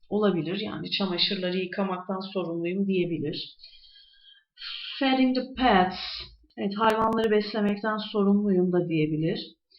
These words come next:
Emptying the dishwasher. Bulaşık makinesini boşaltmaktan da sorumlu olabilir. Weeding the garden.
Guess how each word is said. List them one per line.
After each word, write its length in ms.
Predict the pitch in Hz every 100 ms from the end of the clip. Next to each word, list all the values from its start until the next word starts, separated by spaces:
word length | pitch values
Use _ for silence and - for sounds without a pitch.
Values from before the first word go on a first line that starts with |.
| _ _ _ _ _ _ _ -
Emptying 600 | 247 277 - 254 240 247
the 120 | 226
dishwasher. 800 | 254 262 226 190 160 - 165 170 - - -
Bulaşık 320 | 208 196 -
makinesini 600 | 208 202 202 196 208 196
boşaltmaktan 840 | 202 202 196 196 196 196 220 226
da 60 | 220 -
sorumlu 360 | 165 160 156 147
olabilir. 440 | 139 139 151 185
Weeding 540 | 247 208 254 262 247
the 100 | 240
garden. 640 | 240 233 247 208 196 226